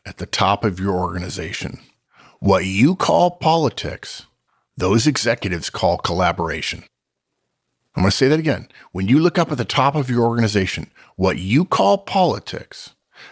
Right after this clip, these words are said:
they call collaboration. And what I mean by that is you dismiss it and deride it, and they consider it completely normal and ethical way of doing business.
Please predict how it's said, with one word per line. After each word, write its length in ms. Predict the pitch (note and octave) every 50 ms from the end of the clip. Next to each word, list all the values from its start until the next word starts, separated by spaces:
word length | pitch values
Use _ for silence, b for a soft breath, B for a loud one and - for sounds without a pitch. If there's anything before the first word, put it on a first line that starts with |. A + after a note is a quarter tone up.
| B B
they 320 | F#2 F2 F#2 G#2 A2+ C3
call 300 | C3 - - A#2 A#2 A#2
collaboration. 880 | - - A2+ G2+ G2 G2 F#2+ E2 E2+ E2 D#2+ C#2+ - - - G1+ - _ _ b b b b b b b b
And 180 | b G#2 A2 G#2+
what 140 | A#2+ C3+ D#3+
I 120 | D#3 C#3
mean 340 | C3 C#3 E3+ A3 C#4 E4 A#3+
by 200 | C#3 - - -
that 300 | - - - - - -
is 280 | - - D#2 - - b b b b
you 360 | - G2+ G#2+ B2+ E3+ G#3 G3+
dismiss 580 | F3+ - B2 - - - - A#2+ D3+ - - C4+
it 220 | D#4 - - - _ _ _ -
and 180 | - F#2 F#2+ F2
deride 460 | F#2 F#2 D#2+ E2+ G#2 A#2 C3+ A#2+ G2
it, 380 | F2 - - _ - - - _ _ _ _ _ _ _ _ _ _ b b b b b b b b
and 240 | G#2 F#2+ F#2 E2+ E2+
they 220 | A2 B2+ D#3 F#3+
consider 580 | F#3+ - - A3 G3 - - C#3 B2+ B2 A#2 A#2
it 220 | A2+ - _ -
completely 640 | - - - - - - - A3 A3 - - E3+ D#3
normal 460 | C#3+ B2 A2+ A#2 A2 A2 G#2+ - _ _ -
and 160 | F#2 F#2 F2+ - _ _ -
ethical 580 | D3+ D3 - - C#3+ - C#3 C3 C3+ D3+ _ _ _ _ _ _ _ _
way 420 | - - F#2+ G#2 G2 G2 G2+ G#2 - -
of 180 | F2+ F2 F2 -
doing 260 | G2 F#2+ F#2+ F#2+ F#2
business. 680 | - - F2 F2 - - C2+ - - - - - -